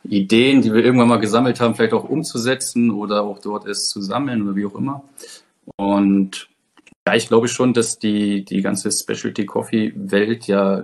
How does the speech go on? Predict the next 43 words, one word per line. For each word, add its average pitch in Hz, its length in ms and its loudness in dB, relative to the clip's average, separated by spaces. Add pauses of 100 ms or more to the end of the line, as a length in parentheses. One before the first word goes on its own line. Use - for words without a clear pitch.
gerade 101 360 -4
enorm 98 540 0
wächst, - 480 -4
jetzt - 160 -8
vor 101 200 -4
allem 98 200 0
auch 98 140 -6
bei 95 100 -4
uns 101 200 -2
in 95 80 -2
Deutschland. 123 560 -4 (680)
Ähm, 98 280 2
wir 101 100 -2
hängen 104 140 4
da 104 60 4
ja 107 80 2
noch 107 120 2
ein 98 100 2
bisschen 120 260 2
hinterher 110 520 2
im 113 100 0
Vergleich 104 340 -4
zu - 140 -8
anderen 127 260 -6
Ländern, 123 400 -4
aber 101 420 -6
sind 104 220 -16
jetzt - 240 -8
ja, 98 300 -4 (580)
biegen 113 160 0
ab - 200 -6
auf 101 140 -6
die, 101 360 -2
äh, 98 260 0
Überholspur. 104 920 -2 (560)
Und 107 840 4 (480)
ja, 101 120 0
da 95 180 2
war 107 100 4
dann 123 140 2
so 107 100 0
ein 107 60 2
bisschen, 113 600 0